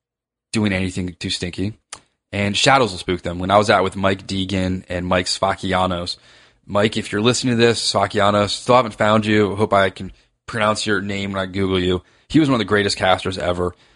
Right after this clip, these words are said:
The tarpon toad fly, he was tying something like that way back in the day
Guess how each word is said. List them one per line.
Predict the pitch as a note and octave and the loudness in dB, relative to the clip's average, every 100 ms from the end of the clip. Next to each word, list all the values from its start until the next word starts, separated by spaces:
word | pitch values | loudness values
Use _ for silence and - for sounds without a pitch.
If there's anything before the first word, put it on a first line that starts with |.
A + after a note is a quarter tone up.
| _ _ | _ _
The | G2+ F#2+ F#2+ - | 0 0 -2 0
tarpon | A2+ A#2+ C3+ | 0 2 2
toad | B2+ C3 B2 | 2 2 2
fly, | - C3 B2 B2+ - _ _ | 2 4 4 2 -2 _ _
he | - D#3 | -2 0
was | D#3 | 0
tying | - A#2+ A2 G#2 G2+ _ _ _ _ _ _ _ _ _ _ _ _ _ | 2 2 4 2 -2 _ _ _ _ _ _ _ _ _ _ _ _ _
something | - A#2+ G#2+ G#2+ | -2 0 2 2
like | G2 F#2+ | 2 4
that | G2 F#2+ | 4 4
way | F#2 F#2+ G2+ | 2 2 4
back | G2 F#2 G2+ | 4 4 2
in | F2 | -2
the | |
day | F2 F2 F2 F2 | 0 2 4 2